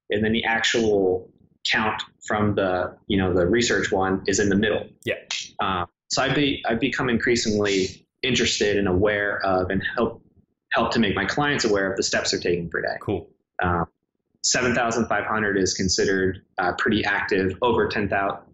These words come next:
Speaker 1: se-, seven thousand five hundred is approaching active. Ten thousand is active. Twelve thousand five hundred is very active.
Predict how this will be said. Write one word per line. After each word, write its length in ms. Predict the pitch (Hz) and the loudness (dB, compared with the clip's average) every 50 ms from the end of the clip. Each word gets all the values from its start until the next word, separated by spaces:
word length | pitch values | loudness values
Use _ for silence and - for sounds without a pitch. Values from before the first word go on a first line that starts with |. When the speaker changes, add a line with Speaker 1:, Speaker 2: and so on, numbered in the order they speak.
| _ _ - _ _ _ _ _ _ _ - | _ _ -20 _ _ _ _ _ _ _ -6
Speaker 1:
se-, 320 | - - 156 165 156 156 | -4 -2 0 -2 -2 -2
seven 220 | - - 151 147 - | -2 0 0 0 2
thousand 280 | 147 143 131 135 120 | 0 0 0 -2 -2
five 160 | 123 117 113 | -2 -2 -2
hundred 260 | - 127 127 123 120 107 | -2 -2 0 2 2 2
is 140 | 104 - | 2 0
approaching 460 | - - - - 143 135 - 127 113 104 | -2 -4 -2 -2 0 0 2 0 0 0
active. 500 | 98 95 - - 101 95 95 92 - - _ _ _ _ _ _ _ _ _ - | 0 -2 -2 0 0 0 0 0 -2 -8 _ _ _ _ _ _ _ _ _ -4
Ten 160 | - 131 117 | -2 0 0
thousand 320 | 131 120 117 117 123 110 | 0 0 0 0 0 0
is 100 | 101 92 107 | 0 0 0
active. 340 | 101 101 101 - 98 95 | -2 -2 -2 -2 -2 -2
Twelve 200 | - - 123 117 | -2 -2 -2 0
thousand 300 | 101 107 101 95 95 92 | 0 0 -2 -2 -2 -2
five 160 | - 92 90 - | -2 -2 -2 -4
hundred 260 | - 101 90 90 87 | -4 -2 -2 -2 -2
is 60 | 87 | -2
very 280 | - - 131 123 107 98 | -2 0 0 0 0 0
active. 420 | 90 87 82 - - 78 82 - | -2 -2 -4 -6 -6 -8 -8 -10